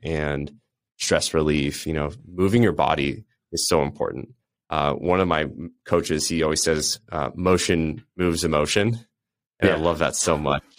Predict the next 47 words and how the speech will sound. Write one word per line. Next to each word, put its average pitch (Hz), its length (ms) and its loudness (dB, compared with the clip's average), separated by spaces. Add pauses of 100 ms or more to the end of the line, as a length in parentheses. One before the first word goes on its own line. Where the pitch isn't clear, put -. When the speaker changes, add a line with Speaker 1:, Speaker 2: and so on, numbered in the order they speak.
(140)
Speaker 1:
And 85 100 0
it's - 160 0
like, 80 160 4
if - 80 -10
you're 82 100 0
feeling, 120 440 4
like, 107 240 2
a 95 40 4
little 90 580 4 (540)
tired 101 500 2
or 85 80 4
stressed, 95 640 0
like, 80 240 0
you 90 80 -4
can 90 140 -2
just, 82 200 -2
like, 73 200 -2 (200)
do 117 140 6
intense 107 320 2
breathing. 92 380 0
You 85 80 0
can, 85 80 -4
like, 78 180 -4
get 92 140 4
up 92 100 0
and 90 140 0
walk 82 240 2
around. 80 400 0 (360)
You 78 60 -12
can 82 100 -2
do 90 120 -4
some - 160 -6
squats. 82 520 2
You 82 80 -6
can 85 80 -2
just, 82 200 -4
like, 76 240 -2
just - 180 -4
move 107 140 6
your 104 100 8
body. 76 380 2
Like, 76 160 -2
you'll 82 80 -2
feel 90 240 -2
better. 69 400 0 (680)
And, 78 380 2
um, 73 500 -2